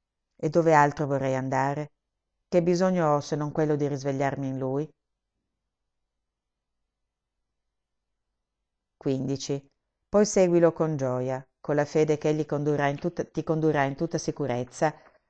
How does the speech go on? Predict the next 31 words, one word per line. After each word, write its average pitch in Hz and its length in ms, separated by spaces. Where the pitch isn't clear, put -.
attraverso 185 540
tutti 220 260
i 202 40
pericoli 160 540
per 147 120
la 147 120
tua 147 160
pace 147 260
mentale 139 580
che 160 120
in 156 80
questo 165 280
mondo 135 480
possa 180 280
metterti 135 460
davanti. 123 640
Non 202 200
ti 220 80
inginocchiare 165 640
davanti 147 360
agli 143 100
altari 139 380
del 143 120
sacrificio 135 920
e - 140
non 180 180
cercare 143 600
ciò - 120
che 139 140
perderai 139 420
sicuramente. 135 920